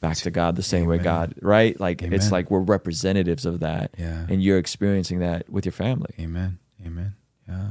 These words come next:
Speaker 2: And, and, you know, through that, you know, my father really changed a lot, you know, and he was like, "Okay, Johnny's not carrying a gun anymore. He's not doing drugs anymore. He's definitely not getting violated. He's respectful to the P Os."
Speaker 1: Mm-hmm.
Speaker 2: And, um,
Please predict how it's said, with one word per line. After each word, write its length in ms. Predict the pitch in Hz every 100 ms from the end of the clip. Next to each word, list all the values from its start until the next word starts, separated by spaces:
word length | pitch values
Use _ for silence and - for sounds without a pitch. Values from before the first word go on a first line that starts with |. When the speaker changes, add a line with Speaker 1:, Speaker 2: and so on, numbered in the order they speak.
| 101 -
Speaker 2:
And, 200 | 95 85
and, 340 | 90 87 85 _ _ _ _ _ _ _ _
you 80 | -
know, 380 | 87 87 87 87 - _
through 160 | - 107
that, 480 | 98 104 92 113 117
you 100 | 92
know, 100 | 87
my 180 | 87 85
father 340 | 87 90 92
really 220 | 92 95
changed 500 | 95 - 107 113 107
a 60 | 87
lot, 320 | 85 82 85 _ _ -
you 100 | 90
know, 240 | 85 82 82
and 120 | 87
he 180 | 78 90
was 260 | 90 87
like, 240 | 85 82 -
"Okay, 260 | 85 87
Johnny's 440 | 82 92 92 95 95
not 220 | 101 98
carrying 280 | - 95 95
a 40 |
gun 280 | 82 85 87
anymore. 380 | 87 82 80 80
He's 260 | 90 87
not 260 | 90 98 92
doing 200 | 95 92
drugs 340 | 80 82 85
anymore. 300 | 87 82 78
He's 160 | 82 87
definitely 360 | 95 110 - 95
not 140 | 87 85
getting 320 | 85 85 80
violated. 600 | 87 85 90 87 85 85
He's 180 | 82 85
respectful 480 | 82 - 104 - 104
to 100 | -
the 120 | 95
P 200 | - 90
Os." 220 | 82 85 95
Speaker 1:
Mm-hmm. 300 | 98 107 95 80 _ _ _ -
Speaker 2:
And, 300 | 85 82 82
um, 380 | 85 82 82 -